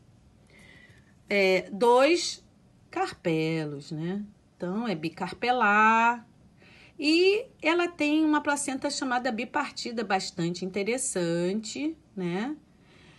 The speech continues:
É, vocês fazendo esse corte transversal, ó, todo mundo tem que fazer esse corte transversal para observar melhor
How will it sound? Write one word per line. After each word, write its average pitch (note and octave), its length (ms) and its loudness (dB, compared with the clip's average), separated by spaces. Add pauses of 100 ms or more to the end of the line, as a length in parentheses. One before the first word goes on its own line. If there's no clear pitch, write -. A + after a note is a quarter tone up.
(300)
É, F#3 520 0
vocês F#3 520 2
fazendo F3 320 0
esse F3 180 -4
corte E3+ 380 -6
transversal, G3+ 840 4
ó, D#3+ 140 0
todo C4 240 -2
mundo C4+ 280 -2
tem A3 180 -4
que G#3+ 80 -14
fazer F#3 260 -2
esse F3 160 -6
corte F3+ 320 -8
transversal G#3 800 -4
para C4+ 420 2 (160)
observar B3 1000 -4
melhor A3 580 -2